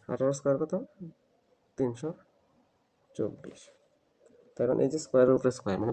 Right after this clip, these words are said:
পাওয়ারের উপরে পাওয়ার, পাওয়ারের উপরে পাওয়ার থাকলে আমরা জানি কি হয়? গুণ হয়। এ, এ স্কয়ার, এ স্কয়ার কাটা। এখানে থাকতেছে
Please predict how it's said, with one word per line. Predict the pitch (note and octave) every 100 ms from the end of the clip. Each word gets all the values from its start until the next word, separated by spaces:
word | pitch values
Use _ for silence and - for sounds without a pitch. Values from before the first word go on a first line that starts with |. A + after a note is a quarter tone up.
| A#2+
পাওয়ারের | A#2+ C3 C#3+
উপরে | C3 B2
পাওয়ার, | A#2 A#2
পাওয়ারের | A#2 B2+ C#3+
উপরে | D#3+ -
পাওয়ার | A#2
থাকলে | A#2+ B2
আমরা | B2+ C#3 _ _ _ _ _ _ A#2+
জানি | B2+ C3 C3
কি | C#3+
হয়? | F#3 B2
গুণ | C3+ C3
হয়। | A2 _ _ _ _ _ _ _ _ - _ -
এ, | B2+ -
এ | C3
স্কয়ার, | - D3 A#2
এ |
স্কয়ার | A#2 - A2 -
কাটা। | G2+ - B2 _ _ _ _ _ _ - - _ -
এখানে | C3 B2+
থাকতেছে | C#3 D3